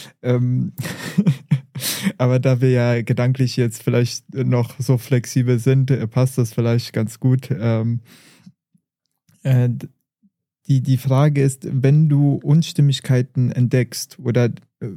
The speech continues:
Speaker 2: was heißt Unstimmigkeiten, aber wenn dir was Besonderes auffällt,
Speaker 1: Mhm.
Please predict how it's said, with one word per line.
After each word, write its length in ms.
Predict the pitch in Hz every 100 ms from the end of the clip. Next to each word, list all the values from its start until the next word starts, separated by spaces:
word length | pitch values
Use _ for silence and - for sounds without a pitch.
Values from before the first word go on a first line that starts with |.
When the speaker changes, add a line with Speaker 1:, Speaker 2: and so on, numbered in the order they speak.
| - -
Speaker 2:
was 240 | 80 135 139
heißt 140 | 123
Unstimmigkeiten, 720 | 127 135 - 127 - 120 117
aber 180 | 117 120
wenn 160 | 127
dir 120 | 135 120
was 160 | 120
Besonderes 760 | - 120 131 131 120 117 - -
auffällt, 720 | 120 139 - 113 98 - - -
Speaker 1:
Mhm. 240 | 87 101